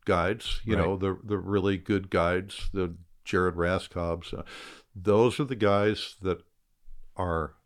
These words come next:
Speaker 1: in the, at their prime right now.
Speaker 2: Right.
Speaker 1: And then there's gonna be some new young guys coming along, and, and the, the use of electronics and, and, uh, boat design,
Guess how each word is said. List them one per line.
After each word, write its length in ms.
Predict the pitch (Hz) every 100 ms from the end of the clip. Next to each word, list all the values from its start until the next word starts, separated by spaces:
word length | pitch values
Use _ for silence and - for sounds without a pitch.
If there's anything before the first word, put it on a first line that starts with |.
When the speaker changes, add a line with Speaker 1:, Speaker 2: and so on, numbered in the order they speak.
| _
Speaker 1:
in 180 | - 107
the, 200 | 92 95 -
at 180 | 110 95
their 140 | 110 104
prime 500 | - - 101 80 71
right 180 | 67 -
now. 160 | 80 - - -
Speaker 2:
Right. 140 | 92 87
Speaker 1:
And 200 | 110 110
then 160 | 123
there's 240 | 135 147 151
gonna 240 | 165 160
be 180 | 143 156
some 240 | - 151 135
new 180 | 147 147
young 300 | 139 147 151
guys 360 | 120 110 -
coming 280 | - 123 117
along, 380 | 110 113 104 101
and, 220 | 104 107 -
and 240 | 110 107
the, 180 | 107 92 -
the 80 | 104
use 280 | 107 143 -
of 80 | 107
electronics 840 | 107 98 - 151 139 123 - - - - - - - _ _
and, 400 | 110 98 90 87 -
and, 440 | 101 90 92 87 - -
uh, 360 | 92 87 85 - - - _ _ _ _ _ _ _ _ 101 - _
boat 280 | 135 143 143
design, 960 | 139 101 120 113 117 113 110 104 104